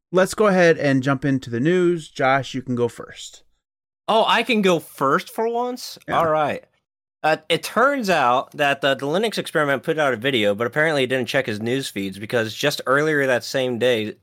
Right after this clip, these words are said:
Speaker 2: uh, the Solus, uh, team decided that they were gonna post out a new blog post saying that, "Hey, we're not a dead distro." <laughs> And, uh, I can, and of course, uh,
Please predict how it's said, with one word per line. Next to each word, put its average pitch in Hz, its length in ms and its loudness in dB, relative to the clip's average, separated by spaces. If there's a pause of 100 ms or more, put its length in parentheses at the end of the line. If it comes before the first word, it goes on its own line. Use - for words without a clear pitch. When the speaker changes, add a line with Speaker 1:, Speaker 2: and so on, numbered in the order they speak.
Speaker 2:
uh, 117 260 0
the 117 220 -10
Solus, 190 640 0 (240)
uh, 113 260 2
team 107 360 -6
decided 135 300 -2
that 127 80 -2
they 135 60 -6
were 135 60 -6
gonna 127 140 -4
post 139 260 -2
out 127 120 2
a 110 40 -4
new 127 180 -4
blog 120 320 -4
post 95 400 -8 (440)
saying 131 260 0
that, 131 180 2
"Hey, 185 320 2
we're 202 160 2
not 202 220 2
a 147 40 4
dead 170 280 0
distro." 131 540 2 (1120)
<laughs> 196 760 -2 (500)
And, 151 220 0
uh, 143 220 2
I 147 100 0
can, 170 180 -4 (200)
and 139 360 -4 (540)
of 147 120 -8
course, 170 380 2
uh, 139 440 2